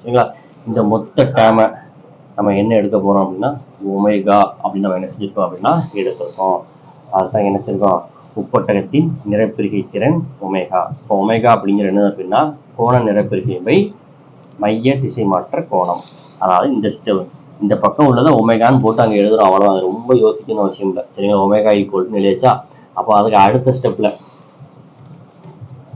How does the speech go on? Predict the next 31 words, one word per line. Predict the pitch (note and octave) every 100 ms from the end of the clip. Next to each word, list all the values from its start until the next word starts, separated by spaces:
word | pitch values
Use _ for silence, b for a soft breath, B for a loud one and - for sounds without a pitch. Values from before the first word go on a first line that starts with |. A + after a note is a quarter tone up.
| - A2+
இது | B2+ C3
ஒமேகானா | B2 A#2+ A#2+ C#3+ D3 - -
இதுவும் | A#2+ C3+ A#2+
என்னதான்? | A2+ G#2 F2+ - - G#2+
ஒமேகா | G#2+ F#2 F2+
தான். | F2+ - -
So | D#3 A#2+
இதையும் | A2 A#2+
என்ன | G#2+ G2
செய்ய | G#2 F#2
போறோம் | F#2+ F2+
அப்படின்னா | F#2 F2+ F2
நம்ம | E2+ D#3 - B B - - F#2+
ஒமேகா | G#2+ A2 G#2+
equal | G2 G2 F2+
to | F2+
போட்டு | F2 E2+ E3+ G3+ - - - G2+
என் | A2
வி | G#2+ G#2+ F2+
minus | F2+ D3 - - - - - -
என் | G2+ G2
ஆர் | F#2 -
by | E3 F#3+ - - G2+
N | G2+ F#2
minus | F2+ G#2+ - - - - - - - F2+
one. | - G2+
வேற | G2+ F#2
ஒண்ணும் | G2+ G2
இல்லை, | F#2 G2+
இந்த | F#2 F2 - F#2
டேர்மை | F#2+ G#2 F#2